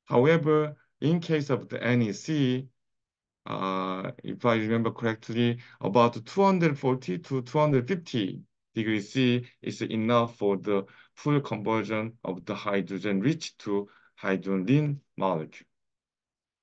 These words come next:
However, this material has a serious problem. After the hydrogenation, this material is not the liquid phase at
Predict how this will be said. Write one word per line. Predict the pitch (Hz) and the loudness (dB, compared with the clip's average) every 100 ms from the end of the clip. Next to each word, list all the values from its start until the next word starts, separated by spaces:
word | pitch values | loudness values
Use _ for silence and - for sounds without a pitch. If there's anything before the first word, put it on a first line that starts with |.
| _ | _
However, | - 113 120 127 117 101 98 - _ _ _ _ _ _ _ _ - | 2 6 6 6 4 4 2 -2 _ _ _ _ _ _ _ _ -2
this | 151 170 170 - - | 2 2 0 -14 -2
material | 123 123 165 151 139 | -2 0 2 6 6
has | 139 123 | 6 4
a | 123 120 107 - _ _ _ _ _ _ _ _ _ _ _ _ _ _ _ _ | 4 4 4 -2 _ _ _ _ _ _ _ _ _ _ _ _ _ _ _ _
serious | - 165 170 143 135 | -2 2 4 4 0
problem. | - 113 98 80 76 _ _ _ _ _ _ _ _ _ _ _ _ _ _ _ _ _ - | -8 -6 -6 -6 -14 _ _ _ _ _ _ _ _ _ _ _ _ _ _ _ _ _ 0
After | 147 175 - 180 165 | 2 2 2 2 4
the | 143 135 | 6 6
hydrogenation, | 127 143 139 127 117 117 120 123 165 175 170 _ _ | 4 2 2 0 -2 0 0 2 0 0 -4 _ _
this | - 143 139 | -2 -2 0
material | 117 104 - 127 120 117 120 - | 0 0 0 0 2 2 -2 -6
is | 110 - | -6 0
not | 117 131 147 143 - | 2 4 2 0 -4
the | 107 98 95 - | 0 0 0 -2
liquid | 117 139 139 - | 0 2 0 -6
phase | - 104 87 85 82 _ _ _ 113 | 0 2 2 0 -4 _ _ _ -4
at | 113 | -4